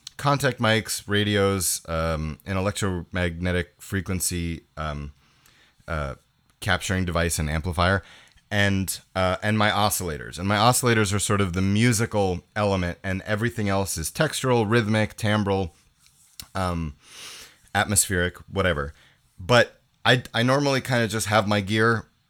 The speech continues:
Sometimes it changes from tour to tour what I use and what I don't use, but that's the setup, and I improvise. Or maybe I have some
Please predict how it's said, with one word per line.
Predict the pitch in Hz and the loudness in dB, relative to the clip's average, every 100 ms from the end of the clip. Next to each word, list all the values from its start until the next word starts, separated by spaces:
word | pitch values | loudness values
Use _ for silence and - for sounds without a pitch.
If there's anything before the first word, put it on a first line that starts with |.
| - | -8
Sometimes | - 117 123 113 104 | 0 2 4 4 2
it | |
changes | - 117 110 104 101 | 2 4 4 4 2
from | 110 | 0
tour | 95 110 98 | 2 2 2
to | |
tour | 95 104 101 98 | 0 0 2 2
what | 90 98 | 2 4
I | 98 | 4
use | 95 98 95 | 2 0 0
and | 92 | 0
what | 85 | 0
I | 82 | 0
don't | 95 92 | -2 -2
use, | 120 113 | -2 -2
but | - 101 | -4 -2
that's | 107 117 - | 0 0 -2
the | - | -2
setup, | - 123 151 170 - | 0 2 2 0 0
and | 104 | 0
I | 98 98 - | 2 0 -4
improvise. | 120 117 92 76 60 52 - - _ _ _ - | -2 0 -2 -6 -8 -10 -14 -16 _ _ _ -2
Or | 107 113 104 - _ _ - | 2 4 2 -6 _ _ -2
maybe | 131 143 | 2 6
I | 139 | 6
have | 123 113 120 | 6 6 4
some | 104 - 110 101 95 | 4 2 2 2 -2